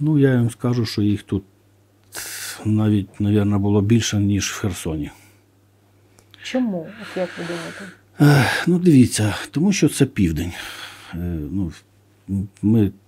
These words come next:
Speaker 1: я вам не відкрию військову таємницю, якщо скажу, що, е,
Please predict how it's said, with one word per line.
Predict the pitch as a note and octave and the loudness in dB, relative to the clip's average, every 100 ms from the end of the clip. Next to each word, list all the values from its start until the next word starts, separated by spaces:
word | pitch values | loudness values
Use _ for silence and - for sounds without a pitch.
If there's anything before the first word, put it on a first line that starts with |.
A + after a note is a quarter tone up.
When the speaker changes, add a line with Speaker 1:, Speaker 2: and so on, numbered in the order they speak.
| - | 0
Speaker 1:
я | G#2 | 2
вам | G2 F#2+ F#2+ G2 | 2 2 2 2
не | G2+ | 2
відкрию | G2+ - G#2 G2 F2+ F2 - | 2 0 2 4 4 0 -6
військову | D2+ E2+ G2 - G2+ F#2+ | -6 -4 -4 0 2 2
таємницю, | G2+ G2+ D3 - | 0 4 4 4
якщо | F#2+ F#2+ | -2 -4
скажу, | F2+ - A#2 F#2+ | -6 -2 -2 -2
що, | - F2+ D#2+ - | -4 -4 -4 -8
е, | F2+ F2 F2 F2 E2 | -10 -8 -8 -8 -8